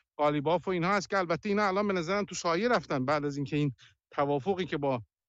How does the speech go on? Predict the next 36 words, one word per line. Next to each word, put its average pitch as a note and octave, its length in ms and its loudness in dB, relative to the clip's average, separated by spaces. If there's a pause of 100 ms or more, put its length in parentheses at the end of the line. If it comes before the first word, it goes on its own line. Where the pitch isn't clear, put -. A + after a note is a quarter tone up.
(140)
امضای C#3+ 420 2
پزشکیان C#3 560 -2
بود B2 140 -2
در B2+ 100 -2
کنار C3 340 -2
ترامپ A#2+ 460 -2
اینجوری C#3 360 0
به C3+ 120 0
هم C#3+ 180 0
خورد F#3 400 2 (460)
و D3 40 2
الان D3+ 320 0
خیلی، G3+ 520 0
اه، C#3+ 100 0 (340)
آقای D3 200 -2
پزشکیان، D#3+ 680 -2 (320)
آقای C#3+ 240 -2
همتی D3 640 0
که D3 160 -4
اونا C#3 240 0
هم D#3 120 0
خب B2 180 -8
به C3 160 -2
نوعی C#3 280 0
بانک A#2+ 360 -4
مرکزی A#2+ 440 -4
پشت C3 260 -6
این B2+ 100 -4
قضیه A2+ 320 -2
بوده، C3 240 0 (420)
همه D#3 200 0
اینها G3 300 2
زیر D#3 260 -2
ضربن D#3 460 2
و B2 220 0
فعلاً C#3+ 440 0